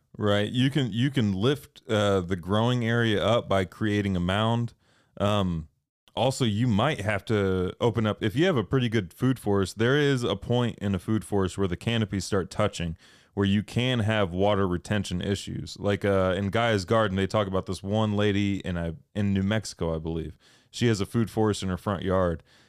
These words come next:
and she ended up ended up having, like, water retention, like, she was holding on to too much water. So she ended up having to prune back some branches to allow some sunlight to come through to evaporate some of that water.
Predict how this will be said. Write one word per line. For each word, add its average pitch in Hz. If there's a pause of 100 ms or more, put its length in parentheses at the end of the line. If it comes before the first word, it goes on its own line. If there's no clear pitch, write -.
and 101
she 123
ended 113
up - (160)
ended 131
up 95
having, 107
like, 90
water 101
retention, 92
like, 98
she 123
was 110
holding 107
on 98
to 95
too -
much 104
water. 95
So 95
she 98
ended 110
up 95
having 101
to 90
prune 123
back 107
some 95
branches 107 (320)
to 101
allow 95
some 90
sunlight 101
to -
come 87
through 90
to 85
evaporate 87
some 85
of 85
that 78
water. 87